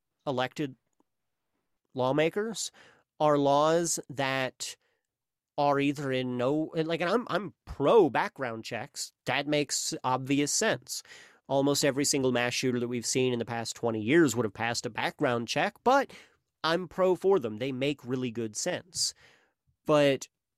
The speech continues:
other things like firearm registrations, for instance, also almost every mass shooter would have passed a firearm registration because these are people with a clean background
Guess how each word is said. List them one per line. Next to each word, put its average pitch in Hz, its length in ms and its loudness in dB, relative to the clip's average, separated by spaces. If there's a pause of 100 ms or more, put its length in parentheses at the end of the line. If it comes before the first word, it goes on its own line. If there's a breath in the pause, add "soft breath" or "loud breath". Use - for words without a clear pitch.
(140)
other 160 280 2
things 196 600 0
like 135 600 -2 (120)
firearm 139 760 2
registrations, 143 840 -2
for 127 140 -6
instance, - 500 -8
also 196 480 2 (400 soft breath)
almost 175 360 4
every 147 220 2
mass 131 220 -2
shooter 127 260 0
would 120 140 0
have 113 100 -6
passed 120 300 -4
a 123 40 -8
firearm 120 440 -2
registration 110 580 -6
because 123 220 -2
these 180 180 2
are 180 60 -4
people 170 300 -2
with 135 100 -2
a 123 60 -4
clean 180 480 0
background 151 760 0